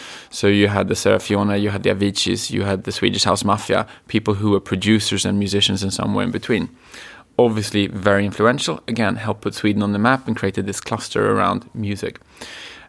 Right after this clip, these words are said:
And then came the third wave of music creativity, which is an additional step into, um, the actual scalable part of the business, which was when tech and music, uh, hooked up. So, uh, I mean,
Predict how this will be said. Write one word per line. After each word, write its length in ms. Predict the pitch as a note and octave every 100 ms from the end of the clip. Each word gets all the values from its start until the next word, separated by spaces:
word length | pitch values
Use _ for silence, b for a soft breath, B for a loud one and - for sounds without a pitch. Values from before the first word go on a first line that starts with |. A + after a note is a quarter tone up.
| -
And 140 | A#2+
then 140 | C3 C3
came 220 | C3+ A#2
the 60 |
third 320 | G2+ - A#2 G#2+
wave 260 | G2+ G2
of 100 | F#2+ G2
music 280 | G2 -
creativity, 560 | - G2 F#2+ G2 G2+ G2+
which 200 | G2+ -
is 200 | G#2 - - _ _ -
an 120 | -
additional 420 | G#2+ A#2+ B2+ A2+ G#2
step 260 | - G2 - -
into, 600 | G#2 G2 - G2+ G2+ - -
um, 380 | G#2 F#2+ F#2+ - - _ _ _ _ - -
the 80 | A2+
actual 440 | G2+ - G#2+ G#2+ b b
scalable 520 | - A2+ A2 G#2 G#2
part 180 | G#2+ G#2
of 80 |
the 60 | -
business, 380 | A2 G#2+ G2+ - B B B B
which 240 | A2 -
was 220 | G2+ G2
when 140 | G2+ G2+
tech 260 | B2 A#2+
and 80 | G2+
music, 360 | G2+ F#2+ - -
uh, 380 | - - - -
hooked 300 | - G#2+ -
up. 260 | C#2+ - - B B B B
So, 380 | - A#2+ A2+ F#2
uh, 1120 | - - G1+ G1+ - - - - - - -
I 80 | A2+
mean, 280 | A2 G#2+